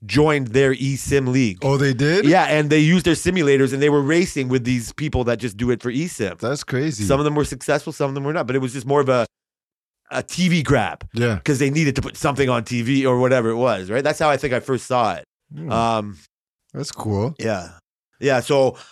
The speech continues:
Speaker 1: I don't know. So this is funny. This is enough. Is there gonna be a V R experience that will give you the thrill of jumping out of a plane?
Speaker 2: Mm, I doubt it.
Speaker 1: Yeah.
Speaker 2: I doubt it.
Speaker 1: Like,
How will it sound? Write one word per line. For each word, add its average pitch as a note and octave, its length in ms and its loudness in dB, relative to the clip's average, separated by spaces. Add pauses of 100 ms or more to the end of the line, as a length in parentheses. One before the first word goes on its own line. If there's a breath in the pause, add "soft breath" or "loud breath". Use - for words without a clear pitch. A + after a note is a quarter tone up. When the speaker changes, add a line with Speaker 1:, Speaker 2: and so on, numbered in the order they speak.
(120)
Speaker 1:
I D#3+ 120 2
don't G3 200 2
know. C#3 460 2 (480)
So C#3+ 160 0
this E3+ 180 -2
is B2+ 140 -8
funny. G2+ 440 -4
This B2 200 -8
is A#2+ 140 -10
enough. G#2+ 400 -8 (320 soft breath)
Is C#3 160 -2
there G3 120 2
gonna G3+ 200 0
be D#3+ 480 -4 (320)
a C3+ 80 0
V D#3+ 260 0
R D#3 180 4
experience C#3+ 540 0
that C3+ 140 0
will C3 80 0
give B2+ 280 -2
you C#3+ 160 -4
the B2 120 -4
thrill C#3 280 0
of A2+ 120 -4
jumping B2+ 280 0
out B2 60 2
of A2 80 -2
a G#2 60 -2
plane? A#2 480 0 (1800)
Speaker 2:
Mm, A#2 600 -6
I G2+ 100 0
doubt F2+ 340 -4
it. - 360 -8
Speaker 1:
Yeah. A2+ 420 -2 (120)
Speaker 2:
I B2+ 100 -8
doubt F#2+ 300 -6
it. E2+ 220 -6
Speaker 1:
Like, C#3 280 -2